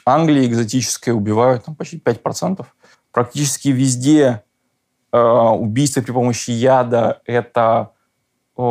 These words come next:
экзотическое преступление, но все-таки не исчезающе малое.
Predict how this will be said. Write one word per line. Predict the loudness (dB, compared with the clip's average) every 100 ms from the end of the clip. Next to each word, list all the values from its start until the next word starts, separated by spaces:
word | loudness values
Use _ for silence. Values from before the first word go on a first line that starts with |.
| -2
экзотическое | -2 -4 -4 -8 -6 -6
преступление, | -6 -16 -4 -2 2 0 -2 -8 -20 -20 _
но | 0 2 2
все-таки | 0 -2 -4 -2 0
не | 0 2 2 2
исчезающе | 0 -2 0 0 -2 0
малое. | 2 0 -2 -6